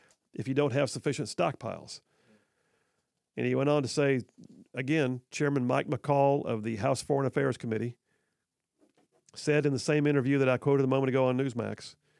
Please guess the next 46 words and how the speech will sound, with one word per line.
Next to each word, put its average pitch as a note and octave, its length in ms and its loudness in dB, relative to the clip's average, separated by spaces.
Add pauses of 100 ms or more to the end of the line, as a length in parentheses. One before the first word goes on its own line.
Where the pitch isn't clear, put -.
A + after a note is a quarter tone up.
(100)
in A2 100 -4
this C#3+ 160 0
case, C#3 280 0
he A#2+ 60 -4
said C3 220 0
he's C#3+ 160 0
very D3 300 2
worried C#3 240 4
about B2 140 0
the A2+ 60 -12
situation. A#2+ 640 -4
He G2 40 -18
says, B2+ 180 -2
"Our A2+ 140 0
industrial C#3 460 -2
defense, C#3 420 -2
our A2+ 160 -4
defense E3+ 420 -4
industrial C#3+ 360 0
base C3 260 0
is A#2 80 -6
broken." B2+ 420 -2 (800)
He - 80 -2
said, C#3 160 0
"I E3+ 100 4
signed C#3 300 0
off B2+ 200 0
on A#2+ 80 0
foreign C3+ 280 2
military C3+ 360 2
weapon C#3 260 0
sales A2+ 300 -4
three C3 200 -4
years C#3+ 240 2
ago A2 200 -2
that G#2+ 100 -2
have A#2+ 180 2
yet D3 260 2
to - 40 -4
go G#2+ 160 -2
to G2+ 60 -12
Taiwan. F#2 540 -4 (520)
We C#3 160 2
need D#3+ 260 2
that B2+ 140 0
deterrence. G#2 580 -8